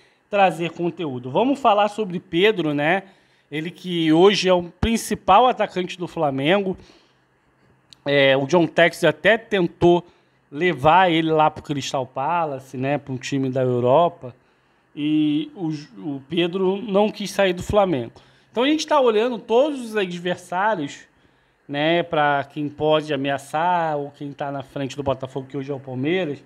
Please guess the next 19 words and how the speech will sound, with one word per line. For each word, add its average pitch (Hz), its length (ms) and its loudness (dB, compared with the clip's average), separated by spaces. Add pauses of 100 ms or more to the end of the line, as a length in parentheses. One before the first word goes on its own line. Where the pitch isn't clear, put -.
(720)
a 196 80 -2
parte - 400 0
técnica. 151 540 -2
E 185 100 -2
o 226 80 0
Pedro 233 460 -2
sempre 277 720 -6
teve 220 400 -4
essa 208 180 -6
parte 190 300 -6
técnica 196 480 -6
diferente, 175 760 0 (440)
né, 139 220 -8
e 139 60 -6
ele 143 160 -6
vive 160 320 -8
um 156 100 -6
bom 139 160 -6
momento. 131 500 -8